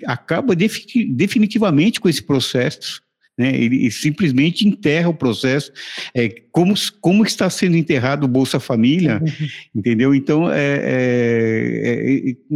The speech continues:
Speaker 1: enfim, eu gostaria de te ouvir.
Speaker 2: Uhum.
Speaker 1: Chegou a hora de, de, de se mudar a visão, né, definitivamente dessa, dessa linha de trabalho?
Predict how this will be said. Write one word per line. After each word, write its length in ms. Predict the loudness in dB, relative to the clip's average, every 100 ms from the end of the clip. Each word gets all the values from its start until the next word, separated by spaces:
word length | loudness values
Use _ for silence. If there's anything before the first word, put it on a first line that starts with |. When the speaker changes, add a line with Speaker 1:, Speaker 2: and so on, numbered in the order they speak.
| -8 _ -6
Speaker 1:
enfim, 500 | -2 -2 0 0 0 0
eu 160 | -2
gostaria 420 | 0 -2 -2 0
de 320 | -2 -2 -8 -2
te 100 | 0
ouvir. 360 | 2 2 -2 -4 -12 -12 -4
Speaker 2:
Uhum. 520 | 0 2 4 4 2
Speaker 1:
Chegou 460 | -2 0 2 2 2
a 120 | 2
hora 340 | 2 2 0 0
de, 320 | 0 0 0
de, 320 | 2 2 2
de 360 | 0 -2 -4 -6 _
se 160 | -4 -2
mudar 680 | 0 -2 -2 0 -2 -6 -10 -10 -4
a 80 | -2
visão, 580 | 0 0 0 0 2 -2 -4 -4
né, 180 | -2 -2 -4 -2
definitivamente 880 | -2 0 0 0 0 2 0 -2 -4
dessa, 340 | -4 -2 -4
dessa 320 | -2 -2 -2
linha 260 | 0 2 0
de 120 | -2
trabalho? 680 | -4 -4 -2 -2 -2 -4